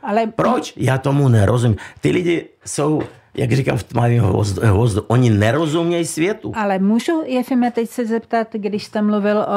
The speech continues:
Speaker 1: o budoucnosti možné za Kamaly Harris, tak, eh, před chvilkou jste řekl, že je pro vás vlastně tabula rasa a, eh, nevíme, co bude dělat,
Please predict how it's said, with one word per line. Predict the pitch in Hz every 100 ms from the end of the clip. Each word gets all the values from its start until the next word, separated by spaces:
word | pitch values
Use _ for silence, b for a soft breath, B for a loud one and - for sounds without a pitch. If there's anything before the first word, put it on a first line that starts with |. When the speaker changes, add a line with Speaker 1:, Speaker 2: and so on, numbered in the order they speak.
| 202
Speaker 1:
o |
budoucnosti | 190 190 190 190 - 196 196 - 214 202
možné | 190 202 196 190 185 180 185
za | 190 185 185
Kamaly | 196 190 185 196
Harris, | 196 185 208 -
tak, | - 196 190 202
eh, | 196 185 190 B B B
před | - 226
chvilkou | - 247 247 277
jste | - 226
řekl, | 185 170 - 170 175 202 254 -
že | 208 185 202 196 196 190
je | - 202 208
pro | 202 202
vás | 202 208 -
vlastně | 202 - 202
tabula | 202 190 190 175
rasa | 160 151 - - 175 196 247 B B B - -
a, | 233 208 196 -
eh, | 214 202 202 196
nevíme, | 214 220 214 196
co | - 185
bude | 175 180
dělat, | 175 175 165 165